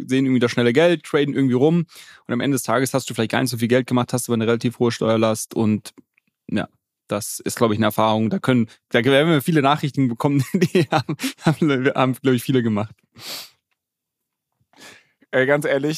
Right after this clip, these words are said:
Speaker 2: dieses Thema macht mir schlechte Laune, deshalb lass uns
Speaker 1: <laughs>
Speaker 2: schnell wechseln. Äh, wir haben jetzt genug über Steuern gequatscht. Äh, äh, zu dem Thema Nachrichten ist aber eigentlich eine ganz gute Überleitung, weil du hast mir schon im Vorgespräch erzählt, dass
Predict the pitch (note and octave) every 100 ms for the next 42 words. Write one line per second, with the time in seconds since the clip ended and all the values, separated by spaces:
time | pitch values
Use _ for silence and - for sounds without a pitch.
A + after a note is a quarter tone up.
0 | - C#3+ D#3 D3+ - D#3 C#3+ C#3 C#3 -
1 | C3 B2+ A#2 B2+ C3 B2 A#2+ A#2 B2 B2
2 | - D#3+ - A2 A2 A2+ - B2 A#2+ -
3 | B2 A2+ A2+ A#2 - C3+ C3+ B2+ A#2 B2+
4 | B2+ B2+ G2+ A#2+ B2 - - B2+ B2+ F#2+
5 | G2 C3 B2 - C#3+ C#3 D3+ B2+ C3 F3
6 | D3+ A#2+ C#3 C#3+ C3 A#2+ C3+ C#3 C3+ C3
7 | - C3+ C3+ C#3+ C#3 C#3 B2 A#2+ A2+ A#2+
8 | F3+ F3+ E3 D3+ C#3+ C#3+ C3+ D3+ D3+ -
9 | C#3+ C3+ A#2 C#3 B2 B2